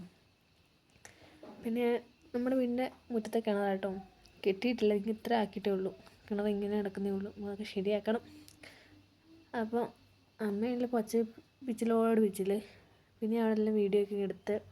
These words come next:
കുറച്ച് കഴിയുമ്പോൾ അമ്മ അവിടെ എഴുന്നേറ്റ് നിന്നിട്ട് അവിടെ എല്ലാം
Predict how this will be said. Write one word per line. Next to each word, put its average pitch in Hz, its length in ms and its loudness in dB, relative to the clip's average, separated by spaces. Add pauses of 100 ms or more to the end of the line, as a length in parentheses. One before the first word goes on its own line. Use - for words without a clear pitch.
(720)
കുറച്ച് 214 220 -4
കഴിയുമ്പോൾ 214 320 2
അമ്മ 208 120 0
അവിടെ 208 220 2 (840)
എഴുന്നേറ്റ് 208 520 2
നിന്നിട്ട് 214 240 2
അവിടെ 202 160 0
എല്ലാം 208 260 -2